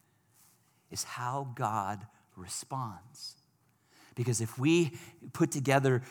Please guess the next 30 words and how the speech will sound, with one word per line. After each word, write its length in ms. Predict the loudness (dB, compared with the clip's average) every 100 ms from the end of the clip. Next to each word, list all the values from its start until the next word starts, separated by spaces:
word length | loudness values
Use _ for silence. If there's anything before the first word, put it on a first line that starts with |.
| -2
a, 60 | 0
a, 380 | 0 -2 -4 -4
a, 260 | -4 -4 -8
a 40 |
clear 380 | -6 2 6 6
picture 340 | 4 -2 -2 -4
of 80 |
who 280 | -2 0 0
God 380 | 4 8 8 6 4
is 400 | 4 6 4 -2 -8 -20 -6 0
as 200 | 2 2
he 200 | 2 4
reveals 560 | 4 2 2 2 2
himself 460 | 0 0 2 0 -2
in 80 | -6
Scripture, 680 | -6 -4 -4 -4 -6 -8 -10 -20 -10
he's 300 | -4 -2 0
the 140 | 2
same 680 | 4 4 4 4 4 2 0 -4 -16 -6
God 540 | -2 -2 -4 -12 -16 -20 _ _ _ _ _ _ _ -6
that 140 | -4
interacts 480 | -2 0 2 2 0
with 120 | -6 -2
us 320 | -2 -2 -8
today 560 | -10 -10 -8 -8 -12 -18 _ _ _ _
in 100 | -10
the 60 | -8
very 320 | -4 -4 -2
same 300 | -6 -8 -14
way. 280 | -18 -18